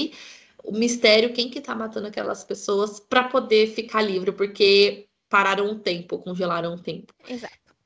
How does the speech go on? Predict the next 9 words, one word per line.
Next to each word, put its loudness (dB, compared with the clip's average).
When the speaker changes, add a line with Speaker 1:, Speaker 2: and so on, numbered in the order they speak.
Speaker 1:
E 2
tem 2
muito 2
suspense, -6
você -6
suspeita -4
de -16
todo 4
mundo. -4